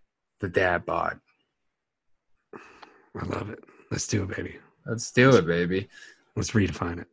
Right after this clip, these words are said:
Speaker 1: Yeah. If you enjoyed our Redefining the Dad Bod podcast, give us five stars. Not four,
Speaker 2: Yeah.
Speaker 1: not three,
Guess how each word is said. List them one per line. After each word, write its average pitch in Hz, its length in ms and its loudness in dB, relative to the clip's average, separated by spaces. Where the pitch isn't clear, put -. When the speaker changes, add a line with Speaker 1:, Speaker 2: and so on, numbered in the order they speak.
Speaker 1:
Yeah. 104 580 4
If - 140 -6
you 120 200 8
enjoyed 113 640 6
our 101 480 4
Redefining 98 1000 0
the 104 80 -4
Dad 98 320 2
Bod 92 300 0
podcast, 101 680 0
give 123 120 2
us 131 120 4
five 131 260 6
stars. 135 560 2
Not 127 220 2
four, 110 120 0
Speaker 2:
Yeah. 101 260 6
Speaker 1:
not 123 280 4
three, 95 320 0